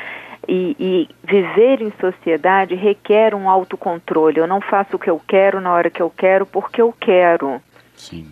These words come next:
Speaker 1: É, eu vou sempre tá tendo que utilizar as minhas habilidades de inter-relação pra poder, é, conviver de forma harmônica e pacífica, é, com todas as pessoas que estão ao meu redor.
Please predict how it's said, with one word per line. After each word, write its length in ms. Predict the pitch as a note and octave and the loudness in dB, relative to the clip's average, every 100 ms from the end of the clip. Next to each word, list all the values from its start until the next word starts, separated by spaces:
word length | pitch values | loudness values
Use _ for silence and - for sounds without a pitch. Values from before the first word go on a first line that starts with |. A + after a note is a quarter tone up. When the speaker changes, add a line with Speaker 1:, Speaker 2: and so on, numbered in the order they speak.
| D#3+ | -2
Speaker 1:
É, 180 | E3 - | 0 2
eu 180 | F3 F3+ E3+ | 0 0 -2
vou 300 | E3 E3+ F#3 - - | 0 0 -2 -10 -8
sempre 540 | F#3 G3 A3 - B3 - - | -6 -6 -6 -4 -4 -4 -2
tá 240 | F3+ F#3 | 0 0
tendo 340 | - G#3 G#3 | 0 -2 -2
que 120 | G#3+ A3 | -6 -8
utilizar 560 | - - F#3+ D#3+ F#3 | -8 -4 -2 0 0
as 120 | G#3+ | 0
minhas 240 | - G3 F#3 | -2 -4 -2
habilidades 840 | F3 E3+ E3+ D3+ D#3+ E3+ F#3 F#3 F3+ _ | -2 -2 -2 0 2 2 0 -6 -10 _
de 180 | E3+ F3 - - - | -4 -4 -6 -20 -8
inter-relação 1200 | F#3 G#3+ F#3+ F#3 F3+ E3+ E3 - - D#3+ E3+ G3 | -6 0 0 2 0 0 -2 -4 -2 -2 -2 -2
pra 180 | G#3 G#3+ | 0 0
poder, 600 | - B3+ G3 F#3 G3+ B3 - - _ | 2 0 2 4 4 2 -6 -20 _
é, 240 | - G#3 - _ | -2 -2 -2 _
conviver 880 | C4+ D4 F4+ C4+ B3+ E3+ F3+ G3+ G#3+ | -2 0 -2 -2 -2 -2 0 0 -2
de 100 | A#3 | -4
forma 540 | - F#3+ G3 G3+ G#3 | -2 0 0 0 -2
harmônica 960 | A#3+ A3+ G3 G3 G3+ A3+ - C4 C4+ C#4+ - | -4 -4 -4 -4 -4 -6 -2 2 2 2 -4
e 80 | |
pacífica, 1000 | G#3 A3 A3+ - - G#3 - - A3+ C4+ C#4+ _ - - _ - | -4 -2 -2 -6 -8 -8 -6 -8 -2 -2 -2 _ -20 -20 _ 0
é, 260 | G3+ F#3 | 4 4
com 260 | F3+ A#3+ A#3+ | 2 -4 -4
todas 360 | - G#3 G3 | 0 0 0
as 100 | G#3+ A3+ | -4 -4
pessoas 340 | A#3 - A3 | -6 -2 -2
que 80 | A3 | -2
estão 220 | - A3+ | -4 -2
ao 80 | A3+ | 0
meu 160 | A3+ A3+ | 0 0
redor. 500 | A#3+ C4+ G#3 F#3 | 2 2 4 2